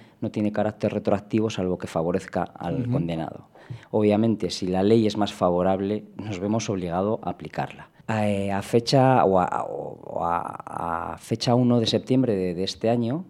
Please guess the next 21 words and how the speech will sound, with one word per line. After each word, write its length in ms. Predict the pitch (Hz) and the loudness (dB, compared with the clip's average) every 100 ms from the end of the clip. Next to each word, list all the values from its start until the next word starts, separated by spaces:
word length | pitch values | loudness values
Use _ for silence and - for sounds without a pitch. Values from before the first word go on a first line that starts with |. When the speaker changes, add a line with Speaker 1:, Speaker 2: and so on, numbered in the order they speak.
| - | -12
Speaker 1:
de 140 | 90 | -10
dos 160 | 87 85 | -10 -8
mil 160 | 101 98 | -8 -6
veintitrés, 520 | 101 98 98 113 123 | -6 -6 -4 -2 -2
los 160 | 95 | -6
datos 260 | 90 98 101 | -6 -4 -4
del 100 | 107 | -6
Consejo 260 | 107 110 104 | -6 -8 -4
General 200 | 113 113 | -4 0
del 40 | |
Poder 160 | 117 110 | 2 2
Judicial 340 | 113 104 123 | -2 -2 0
indican 460 | 113 110 113 131 135 - - - - | 0 -2 0 0 0 -6 -20 -20 -6
que 80 | 117 | 0
ha 40 | |
habido 420 | 120 127 131 - - | 4 4 2 -2 -4
mil 200 | 120 131 | 0 2
doscientas 920 | 127 - - 131 127 131 131 - - - - _ _ - | 0 -2 0 2 4 4 4 2 -10 -18 -20 _ _ -10
rebajas 460 | - 110 113 127 104 | -2 2 4 2 2
de 120 | 104 | 2
condenas 640 | 98 98 113 113 127 - | 2 2 4 2 0 -4